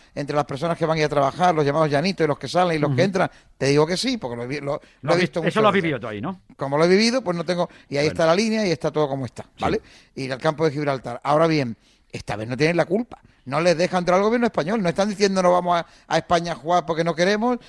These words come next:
Speaker 1: y tenemos riesgo y queremos que España está peor que Inglaterra ahora, no queremos ir". No, no están diciendo eso. Los jugadores del Chelsea, el club venía. Quien no le deja entrar es el gobierno español, que sí ha dejado todo lo anterior. Pero ya te puedo contar y puedo enseñarte,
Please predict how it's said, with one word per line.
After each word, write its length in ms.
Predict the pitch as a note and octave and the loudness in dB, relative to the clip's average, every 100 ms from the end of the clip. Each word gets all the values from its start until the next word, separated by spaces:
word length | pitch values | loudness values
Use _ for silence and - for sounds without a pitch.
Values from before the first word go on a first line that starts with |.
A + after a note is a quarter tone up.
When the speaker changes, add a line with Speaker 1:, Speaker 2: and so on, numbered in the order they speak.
| - | -10
Speaker 1:
y 160 | D3 D#3 | -6 -2
tenemos 360 | D#3 E3+ F3 | 0 2 2
riesgo 340 | E3+ G#3 G3 G#3+ | 2 2 2 0
y 60 | |
queremos 200 | F3 F3 | 0 0
que 80 | E3 | -2
España 220 | E3 F3 | 0 0
está 180 | E3 E3+ | 2 2
peor 160 | D#3+ D#3+ | 2 0
que 100 | D#3+ | 0
Inglaterra 420 | D#3+ D#3+ E3 F3 | 0 2 2 4
ahora, 240 | A3 G#3+ - _ | 2 0 -4 _
no 140 | D3+ F3 | -4 0
queremos 340 | F3+ E3+ D3+ | 0 0 -2
ir". 120 | C#3 | -2
No, 200 | B2+ D3+ - _ - | -2 -4 -6 _ -4
no 80 | C#3 | -2
están 200 | C#3 D#3+ | 2 2
diciendo 300 | F#3+ G3+ E3 | 2 2 2
eso. 260 | A3 G#3+ - - - | 2 0 -4 -10 -18
Los 180 | A#2 B2 | -8 -4
jugadores 280 | B2+ D3+ F3+ | 2 4 4
del 120 | F3 | 2
Chelsea, 340 | - G#3+ E3 | 0 -2 -2
el 80 | C#3+ | -4
club 200 | - F#3 | -4 0
venía. 340 | G3+ G#3+ B3+ - _ _ _ | 2 2 0 -2 _ _ _
Quien 160 | - A#2+ | -8 -4
no 80 | C3 | 0
le 80 | D3 | 2
deja 160 | D3 | 2
entrar 360 | E3 E3+ G3 B3+ | 2 4 4 4
es 180 | A3 F3 | 2 0
el 480 | G3+ F#3 D#3 C#3 B2 _ _ | 0 0 0 -4 -8 _ _
gobierno 300 | C#3+ C#3+ C#3 | 0 2 2
español, 400 | C3 B2+ E3 C3+ - - | 0 -2 -2 -4 -6 -8
que 120 | E3 | -6
sí 140 | - | -2
ha 40 | F#3+ | -2
dejado 260 | G3 A3+ | 0 0
todo 160 | A3+ A3 | 0 0
lo 80 | F#3+ | 0
anterior. 420 | F#3+ G#3 C4 A#2 - _ _ _ _ | 0 0 0 -2 -8 _ _ _ _
Pero 120 | - A#2+ | -16 -6
ya 40 | |
te 100 | D3+ | 0
puedo 180 | D#3 D#3+ | 4 2
contar 300 | D#3+ D#3+ F3+ | 2 2 0
y 40 | |
puedo 200 | C#3+ D#3 | 2 0
enseñarte, 600 | E3 D3 F3 F#3 F3+ G#3 | 0 -2 0 0 2 0